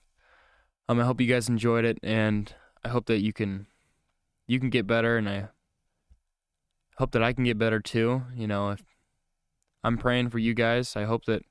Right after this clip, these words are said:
you're praying for me, um, with my addiction on my phone, because, you know, it's, it's not any worse or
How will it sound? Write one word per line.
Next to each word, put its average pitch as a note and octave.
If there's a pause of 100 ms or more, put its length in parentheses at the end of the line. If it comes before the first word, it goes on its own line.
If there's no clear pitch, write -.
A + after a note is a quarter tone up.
(600)
you're A2+
praying A#2
for A2+
me, A2+ (1000)
um, G2+ (320)
with -
my A2+
addiction A2
on G#2+
my G#2+
phone, G2+
because, G2
you A#2
know, G#2
it's, - (1700)
it's -
not A#2+
any A2
worse A#2
or G#2